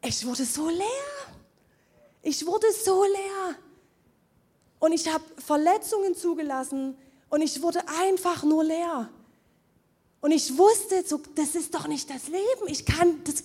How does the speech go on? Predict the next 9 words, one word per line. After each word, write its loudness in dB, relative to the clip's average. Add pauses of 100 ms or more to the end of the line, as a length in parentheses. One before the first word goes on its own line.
ich -6
kann 2
doch 4
nicht 4
so 2 (160)
weiterlaufen. -2 (1400)
Das 2
funktioniert 0
nicht. -8